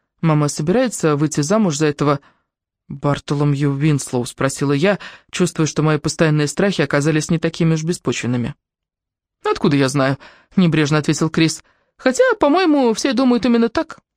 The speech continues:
А эти люди, наверное, лучше знают маму с этой стороны, чем мы». «Какая ерунда! Разве мы, ее дети, не должны знать нашу маму лучше, чем кто-то другой?» «Зачем ты так говоришь, Крис?» «Как?»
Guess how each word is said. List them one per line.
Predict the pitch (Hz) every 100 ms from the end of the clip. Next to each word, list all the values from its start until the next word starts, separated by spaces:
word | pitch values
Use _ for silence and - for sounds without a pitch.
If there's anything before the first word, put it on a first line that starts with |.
| _ -
А | 185
эти | 202 220
люди, | 214 196
наверное, | 175 190 208 165
лучше | 160 262 294
знают | 262 262 247
маму | 202 190 180
с | 170
этой | 170 165
стороны, | - 156 156
чем | 156 160
мы». | 156 151 _ _ _ _ _ _ _ _
«Какая | - - 139
ерунда! | 127 143 180 165 131 - - _ _
Разве | 165 156 147 151
мы, | 165
ее | 196 147 151
дети, | 143 175 170
не | 151
должны | 147 151 214
знать | 254 254
нашу | 196 156 156
маму | 147 147 143
лучше, | 135 139 156
чем | 165
кто-то | 156 160 165
другой?» | 185 247 339 143 - _ _ _ _ _ _ _ _ _ _ _ _
«Зачем | 147 147 147 127
ты |
так | - 143
говоришь, | 139 156 185 175
Крис?» | - 190 190 - - _ _ _ _ -
«Как?» | 135 -